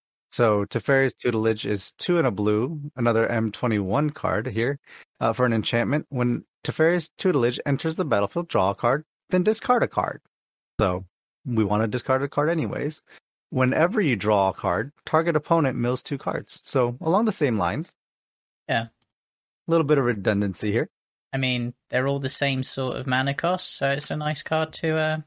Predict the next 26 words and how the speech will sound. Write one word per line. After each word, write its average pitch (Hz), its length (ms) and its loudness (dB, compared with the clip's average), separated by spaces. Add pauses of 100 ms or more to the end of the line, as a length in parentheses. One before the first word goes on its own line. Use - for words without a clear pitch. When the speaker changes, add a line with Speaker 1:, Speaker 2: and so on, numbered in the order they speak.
(400)
Speaker 2:
get. - 160 -2 (400)
Speaker 1:
Yeah. 107 480 2 (720)
Uh, 117 480 2
so 131 200 0
we've 117 180 0
got 139 180 4
a 127 40 -4
couple 131 360 -2
of, 117 160 0
uh, 117 180 2
suggestions 107 760 -4
in 101 140 -2
chat - 340 -2
that - 240 -8
we've 104 240 0
missed 104 340 0
here. 104 200 0
Uh, 104 280 0
Luther 120 340 0
says, 107 480 -2
"Turbulent 143 500 0
Dreams 117 400 0
is 110 120 -4
something 110 280 -2
I 107 140 2
wish 107 260 -2